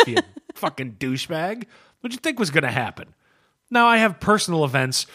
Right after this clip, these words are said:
which lead me to that, <laughs> to that, uh, point of view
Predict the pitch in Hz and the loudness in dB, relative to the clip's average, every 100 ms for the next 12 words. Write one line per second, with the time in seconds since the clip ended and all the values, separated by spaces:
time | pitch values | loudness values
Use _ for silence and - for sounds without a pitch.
0 | - - _ - - 202 160 143 196 226 | -20 -20 _ -20 -14 -4 -2 0 2 2
1 | 170 147 131 147 143 139 - _ _ _ | 4 0 0 2 4 2 -4 _ _ _
2 | - - - - 220 202 - - - - | 2 2 2 -2 -4 -6 -14 -16 -18 -20
3 | _ 254 202 190 190 196 170 165 135 _ | _ 0 4 4 4 0 2 0 0 _
4 | _ _ _ _ _ _ _ - 254 247 | _ _ _ _ _ _ _ 0 4 4
5 | 220 190 233 233 202 151 113 87 | 2 -2 2 4 6 4 2 -4